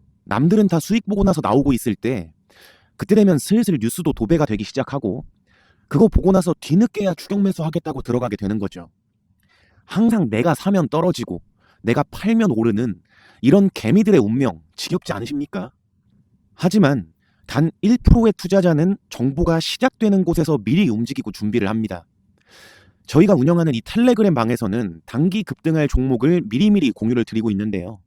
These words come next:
이런 얘기하면 농담 같고 말도 안 된다고 생각하시겠죠. 뭐 증권가 찌라시 아니면 뭐 에이아이 분석 그런 건 깔고 가야 하는 거죠. 기본값이라는 거예요.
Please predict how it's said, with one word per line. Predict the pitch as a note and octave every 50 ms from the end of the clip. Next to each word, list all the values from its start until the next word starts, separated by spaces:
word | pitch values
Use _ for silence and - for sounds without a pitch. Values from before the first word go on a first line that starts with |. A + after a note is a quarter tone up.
| _ _ _
이런 | - A#2 E3+ G#3+ A#3
얘기하면 | A#3 G#3 F#3+ A3 G3+ G#3 G3+ F3+ -
농담 | G#3+ G#3 C3+ D#3 G#3 A3 G#3+ G#3+
같고 | G3+ - - - C#3+
말도 | A2 G2+ G#2+ B2 C#3 F3 C3+
안 | F#2+ F#2+ A2 A#2+
된다고 | G3 G#3 G#3+ G3+ G3 - C#3+ -
생각하시겠죠. | - D4 D4+ F#4 - - B2+ - B3+ - - - - G3 E3+ F3+ G#3 - _ _ _ _ _ _ _ _ - - _ - - - _ _ _
뭐 | - B2 B2
증권가 | A#2 - - B2+ B2+ - F3+ E3+ D3+ C3
찌라시 | - - D#3+ E3 E3+ E3 - - G#2 F#2+ F#2+ G2 G#2
아니면 | - G2+ G2+ A#2 A2+ A#2 A2
뭐 | G#2 G2+ G#2 F#2+
에이아이 | G2 A#2 C3+ C#3+ C#3 B2+ A#2
분석 | - - A2+ A#2 A#2+ - A#2 A#2 - _ _ _ _ _ _ _ - - _ _ _ _ _
그런 | - C#3+ G#3 G#3+
건 | F#3+ D3+
깔고 | - E3+ G3 B3 - A#3
가야 | - G#2+ A#2+ D#3+ F3+
하는 | F#3 F#3 F3+
거죠. | D3 A#2+ F#2+ F#2 F2 F2+ G2 F2+ -
기본값이라는 | - A#2+ A#2 G3 G#3+ A3 A3 - - F3 D#3+ C#3 A#2+ G#2+
거예요. | G2 F#2 E2+ F2 F2+ A#2 A#2+ F#2+